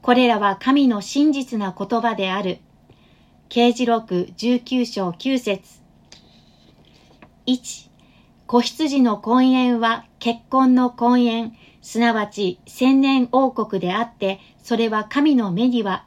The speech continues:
一日のようです。それは勝利を得た信者たちにとって褒章となります。マタイ二十二章二節。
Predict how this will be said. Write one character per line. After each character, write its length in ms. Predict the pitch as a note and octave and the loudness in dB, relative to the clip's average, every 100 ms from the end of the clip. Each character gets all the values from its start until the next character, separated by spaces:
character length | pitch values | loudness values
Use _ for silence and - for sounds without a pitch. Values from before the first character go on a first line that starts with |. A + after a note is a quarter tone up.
| - | -10
一 240 | E3+ C4 | -2 2
日 300 | C#4+ C#4 B3+ | 2 0 -2
の 120 | A3+ | -2
よ 180 | F#3 F3+ | -2 -4
う 60 | F3 | -4
で 140 | E3 | -8
す。 240 | E3+ _ _ _ _ - - _ _ | -10 _ _ _ _ -20 -20 _ _
そ 160 | - | -4
れ 140 | A3 A3 | -2 0
は 240 | G#3 G#3 | 0 -2
勝 340 | - - C#4+ C#4 | -4 0 2 4
利 140 | A3+ | 2
を 80 | G#3 | 0
得 120 | A#3+ | 0
た 160 | - A3+ | 0 0
信 280 | - D4+ | 2 2
者 120 | C#4 B3+ | 2 -2
た 140 | A3+ | -6
ち 160 | A3 G3+ | -6 -8
に 120 | F#3 | -6
と 120 | A3 | -6
っ 80 | A3 | -8
て 320 | - F#3+ F#3+ _ | -6 -6 -6 _
褒 200 | A3+ B3 | -2 -2
章 260 | - B3+ B3 | -2 -4 -2
と 140 | A#3+ | -4
な 120 | A3 | -6
り 140 | G#3 G3 | -6 -8
ま 160 | G3 | -10
す。 160 | - _ _ _ _ _ _ _ _ _ _ _ _ _ _ _ _ - - _ _ _ | -12 _ _ _ _ _ _ _ _ _ _ _ _ _ _ _ _ -20 -20 _ _ _
マ 140 | G#3+ B3+ | -2 0
タ 180 | C4 A3+ | 2 2
イ 100 | F3 | 2
二 160 | A#3+ | 2
十 240 | B3+ B3+ G#3+ | 2 0 0
二 160 | A3 | 0
章 300 | B3 A3+ F#3+ | 0 0 -2
二 160 | E3+ A#3 | -2 -4
節。 400 | A#3+ A3+ - | -4 -4 -8